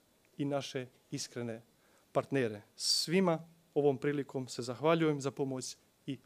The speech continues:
posvećenost. Na kraju posebno ističem da je premijer u ekspozeu naveo digitalnu transformaciju kao jedan od najvažnijih prioriteta četrdeset četvrte vlade.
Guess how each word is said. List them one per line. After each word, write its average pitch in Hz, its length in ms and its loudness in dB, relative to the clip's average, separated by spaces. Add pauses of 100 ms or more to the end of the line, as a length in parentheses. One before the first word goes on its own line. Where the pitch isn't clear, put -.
(240)
posvećenost. - 760 -8 (600)
Na 156 120 6
kraju 196 360 12
posebno 175 540 8
ističem 180 640 4 (680)
da 156 180 4
je 151 180 6
premijer 156 400 6 (680)
u 156 220 6
ekspozeu 160 800 6 (760)
naveo 160 520 6
digitalnu 156 800 0
transformaciju 139 920 2
kao 139 240 -2
jedan 135 180 0
od 135 200 -6 (320)
najvažnijih 143 720 2 (100)
prioriteta 127 680 -4 (140)
četrdeset 117 680 -8 (400)
četvrte 113 420 -12
vlade. 117 400 -8